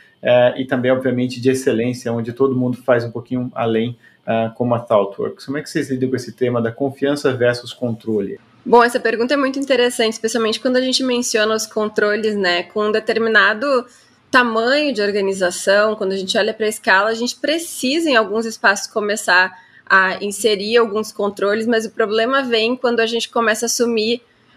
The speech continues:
Speaker 2: ah, muito rápido que esses controles são necessários e sem discutir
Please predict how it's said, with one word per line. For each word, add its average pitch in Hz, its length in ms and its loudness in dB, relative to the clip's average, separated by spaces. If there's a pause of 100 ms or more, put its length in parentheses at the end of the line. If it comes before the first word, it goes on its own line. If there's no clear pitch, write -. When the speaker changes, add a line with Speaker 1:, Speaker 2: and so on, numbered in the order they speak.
Speaker 2:
ah, 196 540 2 (100)
muito 262 280 0
rápido 208 440 2
que 214 120 -6
esses 202 240 -8
controles 202 500 -2
são 196 140 -2
necessários 196 1040 0
e 220 200 -2
sem 254 280 2
discutir 262 680 -2